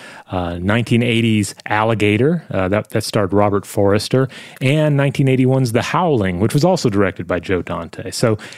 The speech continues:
he, he definitely has horror roots. Uh, he also wrote the screenplay for nineteen eighty-six's The Clan of the Cave Bear, and he directed not one, not two,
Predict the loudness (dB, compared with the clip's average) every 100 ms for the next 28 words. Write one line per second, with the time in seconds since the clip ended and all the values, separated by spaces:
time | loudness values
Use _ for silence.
0 | -20 -4 -2 0 0 2 2 2 2 -2
1 | 0 0 2 0 2 2 2 -4 -10 -10
2 | -20 -8 -2 0 4 2 4 2 2 2
3 | 0 -6 0 2 2 2 0 2 0 0
4 | 0 0 0 -4 -2 -4 -2 -2 -2 -2
5 | -2 0 2 0 -2 -2 0 0 2 2
6 | 2 2 2 4 2 2 2 2 2 2
7 | 2 2 2 0 -2 0 2 2